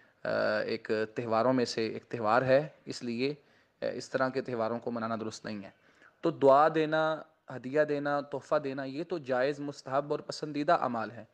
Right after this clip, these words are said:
लेकिन सालगिरह के मौके पे अगर इन्हें किया जाएगा, तो सालगिरह मनाने वालों के साथ मुशाबहत हो जाएगी। तो उस मुशाबहत से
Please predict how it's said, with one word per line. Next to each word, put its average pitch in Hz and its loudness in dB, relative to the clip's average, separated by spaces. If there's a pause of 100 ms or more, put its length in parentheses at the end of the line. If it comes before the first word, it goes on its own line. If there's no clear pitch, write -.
(540)
लेकिन 175 -2
सालगिरह 156 4
के 170 -2
मौके 123 -2
पे 185 -4
अगर 156 -2
इन्हें 160 -6
किया 139 2
जाएगा, 123 0 (360)
तो 143 -6
सालगिरह 147 2
मनाने 127 -2
वालों 147 4
के 131 -8
साथ 120 -2
मुशाबहत 143 0
हो 123 -4
जाएगी। 107 -8
तो 127 -10
उस 170 -4
मुशाबहत 135 -4
से 151 -6